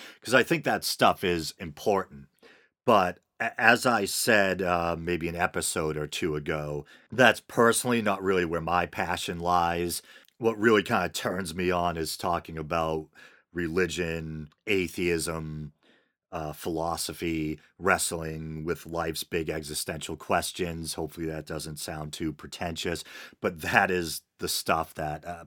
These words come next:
probably since I was a kid has really captured my attention and ig-, and ignited a kind of passion in me, at least generally speaking, you know, kind of wrestling with,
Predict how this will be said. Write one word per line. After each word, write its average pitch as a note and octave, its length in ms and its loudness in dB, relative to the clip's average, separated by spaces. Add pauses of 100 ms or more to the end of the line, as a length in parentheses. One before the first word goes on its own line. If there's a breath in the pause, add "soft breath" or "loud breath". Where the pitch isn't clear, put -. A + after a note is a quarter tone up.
probably E2+ 240 -2
since - 320 -4
I E2+ 80 -4
was D2 120 -8
a D2 40 -14
kid F#2+ 420 -2 (220 loud breath)
has F#2+ 260 -6
really F2 640 0
captured E2 640 -6
my C#2 480 -8 (380 soft breath)
attention F2 960 -6 (240)
and E2+ 140 -6
ig-, D2 340 -10 (320)
and F#2 180 -2
ignited D#2 520 -2
a D2+ 40 -6
kind D#2 300 -8
of C2+ 240 -16
passion F2 520 -4
in - 120 -20
me, - 140 -20 (380)
at C3+ 80 2
least D3+ 300 6
generally F2 460 2
speaking, - 480 -10 (100)
you E2 140 -6
know, D2 260 -10 (340)
kind G#2 240 2
of D#2 160 -4 (460 loud breath)
wrestling G2 540 4
with, E2 320 -2